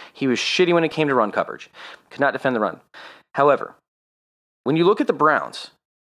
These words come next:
and you look at their games up against tight ends, then you go back and you watch the film, you saw that most of those touchdowns came up against safeties and slot cornerbacks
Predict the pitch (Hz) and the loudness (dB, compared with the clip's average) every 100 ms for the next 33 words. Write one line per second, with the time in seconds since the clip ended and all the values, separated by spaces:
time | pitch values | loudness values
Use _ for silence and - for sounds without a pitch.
0 | _ _ _ - 139 143 143 180 214 - | _ _ _ -2 0 0 2 2 2 0
1 | 165 165 147 135 - - _ _ - 147 | 0 2 2 0 -8 -20 _ _ -4 0
2 | 185 180 160 160 - - 160 127 - - | 2 2 0 -2 -2 -2 0 0 -4 -12
3 | - _ _ _ _ _ _ _ _ - | -20 _ _ _ _ _ _ _ _ -4
4 | 139 127 156 185 190 170 160 127 104 117 | -2 0 2 2 4 2 0 -4 -2 0
5 | 165 - 185 147 120 120 - 165 - 233 | 0 -4 -2 0 0 -2 -6 -4 2 2
6 | 214 143 170 202 220 214 - 170 - 202 | 2 2 2 2 2 2 2 -2 0 0
7 | 214 220 - - _ _ _ _ _ _ | 0 -2 -8 -16 _ _ _ _ _ _
8 | _ - - 190 196 170 175 180 139 160 | _ -10 -2 0 2 0 0 -4 0 0
9 | 147 - - 151 175 240 262 - - _ | 0 -4 -2 -2 0 -4 -4 -6 -14 _
10 | _ _ _ _ _ - 147 - 185 160 | _ _ _ _ _ -4 -2 0 2 2
11 | - 185 180 131 113 - | 2 2 2 2 0 -4